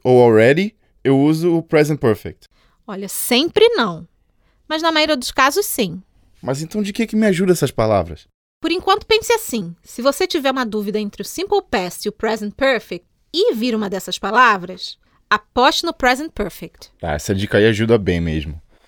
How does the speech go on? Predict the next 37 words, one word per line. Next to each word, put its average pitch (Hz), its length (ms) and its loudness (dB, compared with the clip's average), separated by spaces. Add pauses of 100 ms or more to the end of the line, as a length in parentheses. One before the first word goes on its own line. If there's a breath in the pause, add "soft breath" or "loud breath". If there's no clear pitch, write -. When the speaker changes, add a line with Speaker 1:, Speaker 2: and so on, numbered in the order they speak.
Speaker 1:
Mas 92 160 0
olha 139 140 4
só, 120 200 0
não 120 100 0
sei 147 140 -4
se 151 60 -6
eu - 40 -10
tenho 160 140 -2
certeza 143 560 2
ainda 123 160 2
se 123 140 -6
eu 120 40 0
entendi 113 460 -2
a 110 60 2
diferença 101 600 -2
entre 92 180 -4
esses - 200 -8
dois 90 240 -2
tempos 87 280 -8
verbais. 76 440 -6 (800 soft breath)
Speaker 2:
Olha, 254 160 6
eu 240 40 6
não 247 100 6
vou 262 120 6
mentir 302 240 0
pra 311 140 4
você. 294 480 0 (500)
Eu 226 140 4
ainda 254 260 4
me 311 80 0
embanano 320 420 0
de 311 120 -4
vez 320 180 2
em 381 100 -2
quando 320 280 0
com 453 200 -2
eles. 185 520 -4